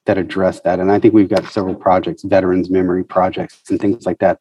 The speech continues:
that are in motion now, where we're actually providing tools, um, to let the library become a book publisher, um, where the library is able to basically collect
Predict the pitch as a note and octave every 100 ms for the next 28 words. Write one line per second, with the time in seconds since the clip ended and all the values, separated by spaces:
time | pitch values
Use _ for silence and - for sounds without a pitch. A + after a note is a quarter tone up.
0 | - F#2+ F#2+ F#2 F#2+ F#2 - F#2+ F#2 F#2+
1 | G2+ G#2+ A2 - - - - _ _ G2+
2 | G#2 G2+ F#2+ G2 G2 - A2 - G2+ F#2+
3 | G2 F#2+ F#2 - - G2+ G2 F#2+ F#2 -
4 | - _ _ _ _ - - F#2 F#2 -
5 | G2 G2+ F2+ G#2 D3+ A2+ E2+ - - F#2+
6 | - - _ _ - E2 E2+ - E2 -
7 | _ _ _ - F2 F2+ F2+ F2 F#2+ F#2+
8 | F#2+ G#2 G#2+ F#2 - G#2 G2 F#2 - -
9 | F2+ F#2+ - F2+ - - F#2 G2 F#2